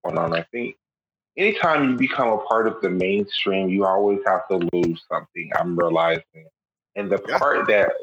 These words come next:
Speaker 1: ballroom is giving up by becoming mainstream is the
Speaker 2: History.
Speaker 1: dance. No, no, no, not history. The dance of voguing. That's
Speaker 2: Okay.
Speaker 1: becoming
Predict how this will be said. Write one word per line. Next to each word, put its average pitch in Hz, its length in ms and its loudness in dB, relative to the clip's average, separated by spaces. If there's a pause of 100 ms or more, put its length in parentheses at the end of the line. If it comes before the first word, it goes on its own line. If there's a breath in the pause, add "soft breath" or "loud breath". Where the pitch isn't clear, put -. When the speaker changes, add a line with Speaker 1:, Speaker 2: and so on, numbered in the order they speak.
(140)
Speaker 1:
ballroom 113 540 0
is 107 100 -2 (120)
giving 101 480 -6
up - 160 -2
by 92 140 0
becoming 95 500 -6
mainstream 92 600 -4
is 101 180 -8 (160)
the 87 400 0 (800)
Speaker 2:
History. 104 380 -4
Speaker 1:
dance. 123 280 2 (1080)
No, 139 180 2
no, 117 140 2
no, 101 160 0
not 175 180 2
history. 107 440 0
The 98 160 2
dance 107 500 0 (320)
of 95 280 -8
voguing. - 380 -4 (800)
That's 104 200 -2
Speaker 2:
Okay. 110 140 -2
Speaker 1:
becoming 90 680 -4